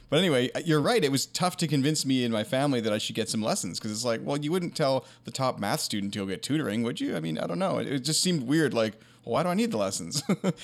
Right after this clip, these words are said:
And my family wasn't musical, so that wasn't really, um, a thing. So s-,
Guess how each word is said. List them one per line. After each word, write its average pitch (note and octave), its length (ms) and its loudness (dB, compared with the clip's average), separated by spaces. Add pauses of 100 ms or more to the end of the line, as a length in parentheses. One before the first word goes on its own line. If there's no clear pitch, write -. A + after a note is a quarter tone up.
(120)
And C3 80 -2
my D#3 100 4
family C#3+ 240 2
wasn't A#2+ 220 2
musical, C3 440 2
so A#2 140 0
that A2+ 160 2
wasn't A2 240 0
really, G#2+ 340 0
um, F#2 260 -4 (720)
a - 60 -10
thing. B2+ 340 -2
So F#2 360 -2 (360)
s-, - 140 -6